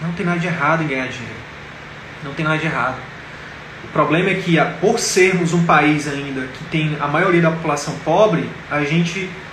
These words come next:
fica se sentindo mal porque a gente é bem sucedido, porque a gente ganha bem, né? Mas a gente tem uma,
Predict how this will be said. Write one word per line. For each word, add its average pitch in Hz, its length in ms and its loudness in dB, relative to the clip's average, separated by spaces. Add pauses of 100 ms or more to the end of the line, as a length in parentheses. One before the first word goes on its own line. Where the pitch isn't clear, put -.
(100)
fica 180 200 0
se - 80 0
sentindo 170 340 0
mal 185 200 4
porque 170 220 -2
a 151 60 2
gente 160 220 0
é 156 40 -2
bem 151 160 -2
sucedido, 151 420 -4
porque - 160 -10
a 127 60 -4
gente 143 280 -8
ganha 139 180 -2
bem, 175 340 -2 (340)
né? 165 220 -4 (200)
Mas 165 380 2 (420)
a 156 80 -2
gente 196 360 -4 (220)
tem 180 200 2
uma, 165 440 2